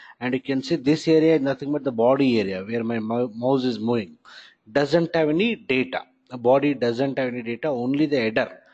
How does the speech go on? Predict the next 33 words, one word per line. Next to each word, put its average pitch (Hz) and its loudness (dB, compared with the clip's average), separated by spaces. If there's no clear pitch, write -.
contains 131 -2
what? 117 -6
Default 127 2
data. 95 -10
So 147 0
what 147 4
I 165 2
am 156 -2
saying, 160 -4
clear 170 4
na? 151 -6
So 127 -4
clear 160 2
means 185 -6
it 143 -10
will 147 -2
clear 156 2
the 143 0
data. 107 -2
As 135 -4
of 165 0
now, 170 -4
there 143 0
is 135 -4
nothing 131 -6
to 156 -2
clear. 139 0
It 165 -6
contains 139 -4
only 143 -6
the 147 0
default 135 0
value. 113 -6